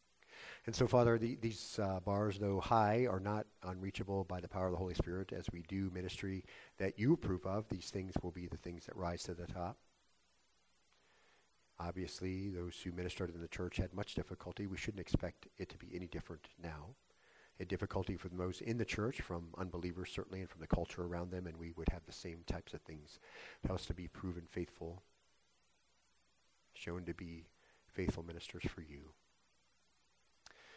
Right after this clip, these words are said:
And Father, as we think about all that, uh, help us as we think about our purpose and why we're left here on earth to love you with all our heart, soul, mind, and strength, and our neighbor as ourself,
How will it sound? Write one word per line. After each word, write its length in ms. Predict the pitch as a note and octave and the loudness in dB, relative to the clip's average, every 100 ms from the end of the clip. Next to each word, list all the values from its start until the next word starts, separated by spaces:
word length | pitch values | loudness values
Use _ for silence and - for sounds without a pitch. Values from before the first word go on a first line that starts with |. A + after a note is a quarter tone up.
| - - - | -20 -20 -6
And 100 | G#2+ | 4
Father, 220 | B2+ A#2 | 8 10
as 140 | A2+ - | 8 6
we 240 | A2 G#2 | 4 4
think 200 | G#2 A2 | 2 4
about 140 | G#2 G2+ | 6 6
all 120 | G2 | 6
that, 380 | G#2 G#2+ G#2+ - | 6 6 2 -2
uh, 320 | G#2 G2 G2 | -8 -6 -4
help 180 | G2+ G2 | -4 -4
us 180 | F#2 - | -4 -2
as 160 | F#2+ G2 | -4 -4
we 120 | F2 | -2
think 180 | - G2 | -2 0
about 100 | F2 | 0
our 80 | E2+ | 0
purpose 520 | - G2 G#2 - - | -2 -2 -2 -4 -8
and 80 | E2 | -4
why 100 | F2 | -4
we're 140 | E2+ | -2
left 200 | F2 - | -4 -2
here 120 | G2 | -2
on 100 | E2+ | 0
earth 240 | F2 E2+ - | -4 -4 -6
to 100 | - | -10
love 180 | E2+ F2 | -6 -6
you 80 | E2+ | -6
with 100 | D#2 | -6
all 140 | E2+ | -4
our 60 | D#2 | -2
heart, 240 | F2 - | -2 -2
soul, 180 | - E2+ | -6 -6
mind, 140 | E2+ E2 | -6 -8
and 100 | - | -8
strength, 400 | - F2 E2+ E2+ | -6 -8 -6 -8
and 120 | E2 | -8
our 80 | E2+ | -6
neighbor 280 | F2+ F2+ | -6 -6
as 140 | E2 - | -8 -8
ourself, 400 | - - F2 | -10 -8 -8